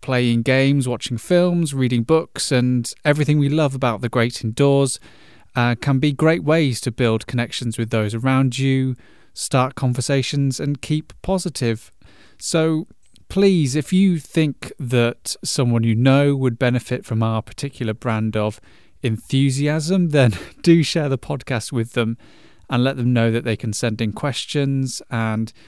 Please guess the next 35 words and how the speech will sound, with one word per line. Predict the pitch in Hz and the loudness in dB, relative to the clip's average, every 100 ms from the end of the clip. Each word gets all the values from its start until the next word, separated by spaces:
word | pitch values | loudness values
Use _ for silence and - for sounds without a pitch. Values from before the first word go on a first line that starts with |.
| - - | -10 0
get | 175 | 2
in | 196 | 2
contact | - 226 - 156 | 2 0 0 -4
with | 143 120 | -2 -2
us | 101 - - - | -4 -6 -10 -4
on | 139 | -4
Twitter, | - 185 - 127 - | -2 -4 -2 -4 -4
Facebook, | - 143 - - 131 | -2 -2 -2 -6 -4
and | 131 156 | -2 0
Instagram. | 180 - 135 110 101 - - - - - | -2 -4 -2 -2 -4 -10 -20 -20 -20 -4
We | 143 | 0
are | 147 151 - | 0 -2 -4
at | 160 - | -6 -6
Staying | - - 143 139 139 | -10 -2 0 2 2
In | 139 123 | 0 -2
Pod | - 160 123 - | -4 -2 -2 -4
in | 127 117 | -2 0
most | 110 104 - | 0 -2 -4
places, | 123 131 - 135 131 - - - - - | -2 -2 -2 -2 -2 -8 -20 -20 -18 -4
and | 123 117 117 | 0 0 -2
if | 127 - | -4 -4
you | 131 | -2
go | 131 113 | 0 0
to | 120 | -2
staying | - 135 127 123 | -4 -2 0 0
in | 113 | -2
pod | - 113 110 - | -2 -2 -4 -4
dot | 107 - | -6 -4
com, | - 160 160 160 160 | -4 0 0 0 -2
you | 123 | -4
can | - 107 | -4 -4
find | - 113 113 - | -2 -2 -2 -2
all | 127 | -2
that | 120 135 | -2 -2
information | 110 120 107 104 - 104 | -4 -2 -4 -2 -4 -6